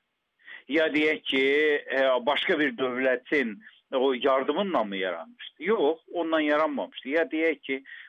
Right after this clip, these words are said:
başqa bir, e, misallar da gətirə bilərik. Qonşu xalqlardan da misallar gətirə bilərik. Yəni, əgər dərk olunmuş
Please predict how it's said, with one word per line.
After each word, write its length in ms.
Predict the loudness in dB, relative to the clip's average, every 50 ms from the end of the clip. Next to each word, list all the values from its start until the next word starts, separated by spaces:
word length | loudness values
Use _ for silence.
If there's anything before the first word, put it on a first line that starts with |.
| _ -2
başqa 340 | -2 -2 0 0 0 0 2
bir, 240 | 2 0 0 -2 -8 -18 -20 -20 _ _
e, 100 | 0 2 2 4 4 4 4 4 4 4 4 4 4 2 2 0 -2 -6
misallar 800 | -10 -8 -6 -4 -4 -4 -2 0 0 2 2 2 2 2 0
da 40 | -2
gətirə 400 | -2 -2 -2 -4 -4 -6 -8 -6 -8
bilərik. 360 | -10 -12 -14 -16 -18 -20 -20 _ -20 -20 -20 -20 -8 -2
Qonşu 360 | 0 0 0 0 0 -2 -2
xalqlardan 600 | 0 0 -2 0 0 0 2 2 2 2 0 0 0
da 80 | 0
misallar 580 | -2 -4 -6 -6 -4 -4 -4 -2 -4 -4 -4 -6
gətirə 320 | -8 -12 -12 -12 -14 -14 -14 -14
bilərik. 260 | -16 -18 -18 -10 -4
Yəni, 400 | -2 -2 0 0 0 0 0 -2 -4 _ _ _ -20 -20 -20 -10 -6 -4 -2
əgər 320 | 0 0 0 0 0 -2 -4 -2
dərk 440 | 0 0 2 0 -2 -4 -6 -4 0
olunmuş 580 | 2 2 2 0 -2 -4 -6 -6 -6 -6 -8